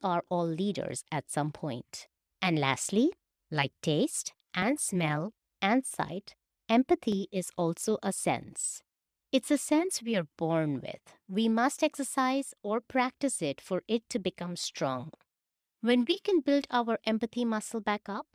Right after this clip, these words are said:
we can instinctually and intuitively start to understand how to approach somebody empathetically. Before we end, I want to reiterate Maya Angelou's quote.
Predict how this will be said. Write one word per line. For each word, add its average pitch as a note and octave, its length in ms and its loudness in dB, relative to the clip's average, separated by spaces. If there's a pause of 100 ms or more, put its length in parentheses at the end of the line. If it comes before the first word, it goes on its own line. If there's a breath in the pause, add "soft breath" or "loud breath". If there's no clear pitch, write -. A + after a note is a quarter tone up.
(760)
we G#3+ 140 2
can F#3+ 340 2
instinctually B3 960 2 (100)
and G#3 200 0
intuitively A#3 920 0
start A3 580 -2
to - 160 -12
understand E3+ 640 -4
how G#3+ 240 2
to - 160 -4
approach F3 400 -2
somebody D#3+ 500 0
empathetically. C3+ 840 -4 (360)
Before G#3 320 2
we D#4+ 180 2
end, F#3 320 0
I F#3 60 -2
want E3+ 300 -2
to C4 120 0
reiterate A#3+ 640 0
Maya F#3 380 0
Angelou's D#3+ 500 -4
quote. - 540 -8